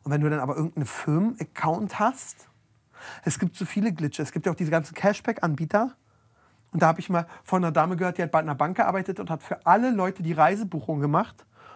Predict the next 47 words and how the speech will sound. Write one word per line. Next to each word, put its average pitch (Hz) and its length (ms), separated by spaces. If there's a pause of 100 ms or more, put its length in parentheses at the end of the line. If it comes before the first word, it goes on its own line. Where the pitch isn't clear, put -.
Und - 80
hat 170 80
das 165 100
alles 175 200
über 170 340
ihren 190 240
Cashback-Link. 202 720 (300)
Die 170 80
hat 170 80
ein 185 80
fünffaches 240 560
Gehalt 196 320
gekriegt 190 320
von 175 140
dem, 185 120
was 175 120
sie - 80
bei 160 100
der 160 80
Bank 165 240
verdient 180 260
hat, 196 140 (260)
weil 170 160
sie 156 60
die 156 60
ganzen 170 280
Buchungen, 190 340
dann 156 140
ja, 147 300
buchst 160 520
eine 202 80
Reise 185 220
für 190 140
den, 185 180
vom 180 220
Chef 208 260 (220)
für - 160
zehntausend 185 500
Euro, 190 340 (220)
fünf 214 240
Prozent 196 400
Cashback, 196 640
alles 147 300
klar, 202 200
nehme 160 140
ich 151 100
mit. 208 220